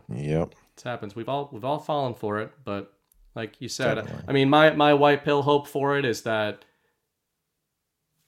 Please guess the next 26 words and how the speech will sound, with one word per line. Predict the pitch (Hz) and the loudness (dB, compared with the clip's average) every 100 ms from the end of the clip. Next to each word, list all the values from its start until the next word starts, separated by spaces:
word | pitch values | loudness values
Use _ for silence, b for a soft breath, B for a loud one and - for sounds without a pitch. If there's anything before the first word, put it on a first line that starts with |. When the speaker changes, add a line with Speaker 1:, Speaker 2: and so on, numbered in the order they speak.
| _ _ _ _ _ | _ _ _ _ _
Speaker 2:
the, | 185 110 120 107 104 101 98 - - | -16 -6 -4 -2 -4 -6 -8 -16 -8
the | 110 | -8
sort | - 127 120 | -4 -2 0
of | 110 98 90 _ _ _ | -2 -6 -12 _ _ _
era | 135 127 127 | 0 2 2
we're | 110 110 | 0 0
moving | 107 113 110 101 | -2 -2 -4 -4
into, | 110 110 107 117 107 107 104 _ _ _ _ _ | -6 -8 -6 -6 -6 -8 -14 _ _ _ _ _
it | 117 104 | -6 -6
starts | - 110 104 - | -4 -4 -4 -10
to, | - 104 98 | -10 -10 -8
uh, | 95 92 | -8 -8
authenticity, | - 110 - 104 98 110 - 104 104 98 95 | -6 -6 -4 -8 -6 -8 -8 -12 -12 -12 -12
you | 101 | -14
know, | 90 - | -14 -18
Chris | - 113 98 | -10 -10 -8
says | 104 92 | -12 -12
a | 90 | -12
lot, | 85 82 | -12 -8
authenticity | 90 - 98 107 101 104 | -10 -10 -12 -12 -12 -14
is | 98 | -14
the | 107 | -18
currency | - 117 113 127 | -10 -8 -8 -8
of | 110 | -10
the | 107 | -8
future. | 139 139 139 135 | -10 -6 -4 -6